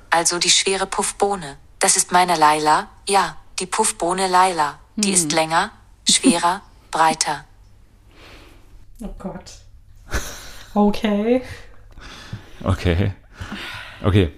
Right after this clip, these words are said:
Speaker 4: ist es A, Knossis Kingdom, B,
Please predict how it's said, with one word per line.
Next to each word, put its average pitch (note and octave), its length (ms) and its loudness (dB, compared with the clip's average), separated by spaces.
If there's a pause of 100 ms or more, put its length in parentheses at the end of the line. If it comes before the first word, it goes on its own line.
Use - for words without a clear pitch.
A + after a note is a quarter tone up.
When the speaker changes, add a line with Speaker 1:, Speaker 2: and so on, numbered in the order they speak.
Speaker 4:
ist F#2+ 140 0
es - 200 -4
A, A2+ 420 2 (320)
Knossis G#2 560 2
Kingdom, A#2+ 580 4 (1200)
B, G2+ 320 2